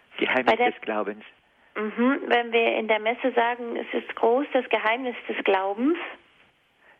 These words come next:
Speaker 1: Et alors, je crois que si il y a une année de la foi, au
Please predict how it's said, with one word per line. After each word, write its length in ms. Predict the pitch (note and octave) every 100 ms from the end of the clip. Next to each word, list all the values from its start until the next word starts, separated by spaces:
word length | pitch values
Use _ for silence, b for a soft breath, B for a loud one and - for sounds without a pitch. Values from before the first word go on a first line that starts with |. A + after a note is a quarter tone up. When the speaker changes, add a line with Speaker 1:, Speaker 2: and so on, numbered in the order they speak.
| -
Speaker 1:
Et 80 | B2
alors, 380 | B2+ C#3+ D3+ B2+ - B B -
je 140 | - A#2+
crois 180 | - D3
que 140 | C#3 - -
si 320 | D3+ C#3 C3+ A#2+ A#2+
il 80 |
y 60 | A#2
a 20 |
une 120 | A#2 A#2+
année 160 | B2
de 100 | A#2+
la 140 | A2 G#2 -
foi, 280 | C#3 D3 D#3
au 100 | -